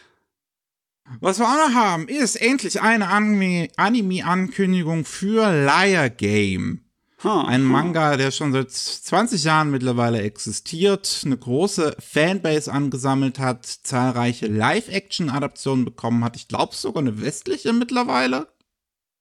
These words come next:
Speaker 1: Oder die war bisher nur angekündigt, ich bin mir nicht sicher.
Speaker 2: Hm.
Speaker 1: Ähm, soll zwanzig sechsundzwanzig kommen bei Studio Madhouse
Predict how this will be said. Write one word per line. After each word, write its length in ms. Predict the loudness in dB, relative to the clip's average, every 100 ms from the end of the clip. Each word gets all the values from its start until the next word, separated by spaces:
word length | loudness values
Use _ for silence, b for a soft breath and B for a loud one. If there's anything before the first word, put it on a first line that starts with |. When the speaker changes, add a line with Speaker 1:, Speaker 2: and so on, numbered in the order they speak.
| -4
Speaker 1:
Oder 180 | -2
die 160 | 0 0
war 140 | 0
bisher 260 | 0 -4 -4
nur 180 | -4 -2
angekündigt, 720 | -2 -2 -2 -2 -2 -2 -4
ich 120 | -6
bin 140 | -2 2
mir 80 | 2
nicht 180 | 0
sicher. 320 | 0 -2 -4 -6 B B B
Speaker 2:
Hm. 240 | -8 -6 -4 0
Speaker 1:
Ähm, 1400 | 2 4 2 2 2 2 2 2 2 2 0 0 -2 -6 _
soll 360 | -8 -2 0 0
zwanzig 340 | 0 -2 -2
sechsundzwanzig 760 | -4 -4 -4 -6 -4 -4 -4 -6
kommen 320 | -2 0 0
bei 100 | -2
Studio 580 | -4 -4 -6 -4 -2 0
Madhouse 1300 | 2 2 2 2 0 -4 -2 0 2 0 -2 -4 -6